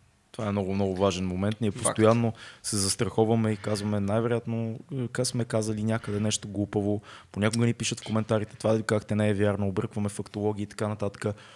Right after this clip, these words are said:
Speaker 1: Но това е. Ако, а, ние много се базикаме с Цецо, че ако за два часа и половина на епизод, вече шейсет и колко там епизода, ако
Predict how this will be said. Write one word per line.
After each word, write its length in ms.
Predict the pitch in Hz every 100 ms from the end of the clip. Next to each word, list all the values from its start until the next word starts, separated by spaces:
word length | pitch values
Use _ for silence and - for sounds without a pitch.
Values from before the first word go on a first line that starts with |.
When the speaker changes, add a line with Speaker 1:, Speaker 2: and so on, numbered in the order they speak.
| - -
Speaker 1:
Но 180 | 113 117
това 340 | 113 127 143
е. 100 | 80 - - - - -
Ако, 540 | - 110 - 107 107 - 123
а, 240 | 110 113 110
ние 200 | 117 113 123
много 280 | 123 110 104
се 120 | 104
базикаме 440 | 104 110 - 104
с 40 | 101
Цецо, 260 | 117 -
че 140 | - 110
ако 180 | -
за 140 | 98 95 -
два 220 | 104 123
часа 380 | 131 135 127 120
и 40 |
половина 500 | 104 101 101 117 120
на 100 | 104
епизод, 460 | 104 - 101 107 95
вече 540 | 107 - 101 95 95 90 -
шейсет 360 | - 95 104 95
и 80 | 87
колко 260 | 90 -
там 180 | - 90
епизода, 440 | 90 90 98 110 123 - - - -
ако 360 | 110 - 107